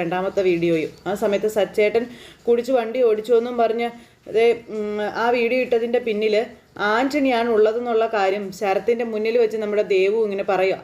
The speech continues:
അത് കേട്ട് ശരത്തൊന്ന് ഞെട്ടി. "എന്ത് പറയുന്നടാ നീ ഇപ്പോൾ? എന്താ നിനക്ക് പറയാനുള്ളതെന്ന്?" അമ്മ മോനോട് ചോദിക്കുക. അപ്പോൾ മോൻ ഒന്നും പറയുന്നില്ല. മോനെ, അമ്മയോട് പറയാനായിട്ട് ഒന്നുമില്ല.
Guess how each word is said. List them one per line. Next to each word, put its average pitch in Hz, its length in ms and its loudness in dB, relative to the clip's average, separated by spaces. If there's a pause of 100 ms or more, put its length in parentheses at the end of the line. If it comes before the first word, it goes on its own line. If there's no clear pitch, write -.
അത് 185 220 -2
കേട്ട് 202 220 0
ശരത്തൊന്ന് 214 600 0
ഞെട്ടി. 185 420 0 (520)
"എന്ത് 240 380 2
പറയുന്നടാ 294 400 0
നീ 214 140 0 (120)
ഇപ്പോൾ? 240 200 0 (440)
എന്താ 254 260 0
നിനക്ക് 294 340 -2
പറയാനുള്ളതെന്ന്?" 240 760 2 (180)
അമ്മ 214 180 -4
മോനോട് 226 440 0
ചോദിക്കുക. 208 420 0 (140)
അപ്പോൾ 190 260 0
മോൻ 208 200 -2
ഒന്നും 247 280 -2
പറയുന്നില്ല. 233 500 0 (1700)
മോനെ, 214 400 0 (100)
അമ്മയോട് 214 320 2 (100)
പറയാനായിട്ട് 240 560 0
ഒന്നുമില്ല. 220 480 0